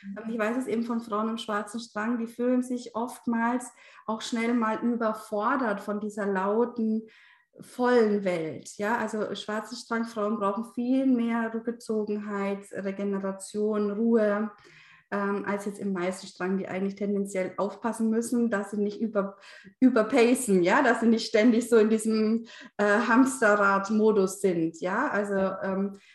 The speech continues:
Speaker 2: und in der Fülle, du hast es jetzt gerade so schön gesagt, wenn du jetzt eben in der Fülle, in der Ruhe bist, dann darfst du eben diese Fülle in Ruhe anschauen und, ähm, zu gucken, was ist wirklich für mich, was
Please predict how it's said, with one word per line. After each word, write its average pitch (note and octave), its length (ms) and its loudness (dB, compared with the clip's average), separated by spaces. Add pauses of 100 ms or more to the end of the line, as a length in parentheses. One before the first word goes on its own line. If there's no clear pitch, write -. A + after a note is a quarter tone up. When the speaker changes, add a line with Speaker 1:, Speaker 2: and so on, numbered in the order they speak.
(220)
Speaker 2:
und G#3 260 0
in A3 200 -2
der G3+ 180 2
Fülle, D4 480 0
du C4+ 100 4
hast C4 140 0
es B3+ 120 -6
jetzt A#3+ 160 -4
gerade G#3+ 200 -2
so A3+ 80 -8
schön A3 260 -2
gesagt, A3+ 380 -4
wenn A#3 160 0
du A3 60 2
jetzt A3 300 -4
eben G#3+ 180 -4
in G#3 140 -2
der G3 100 -2
Fülle, D#4+ 380 0
in C#4 120 2
der A3 140 0
Ruhe C#4 320 0
bist, B3+ 300 -2
dann G#3+ 120 -4
darfst G3+ 320 -6
du - 40 -10
eben A3 240 -2
diese G#3+ 220 -8
Fülle E4+ 600 4
in A#3 160 0
Ruhe A#3 320 0
anschauen B3+ 760 -2
und, A#3 320 -2 (560)
ähm, G#3+ 360 -4 (140)
zu A#3 160 -8
gucken, B3+ 340 2
was A3+ 240 -2
ist A#3 160 -8
wirklich A#3 340 0
für B3 140 0
mich, C4 400 2
was A#3 260 -6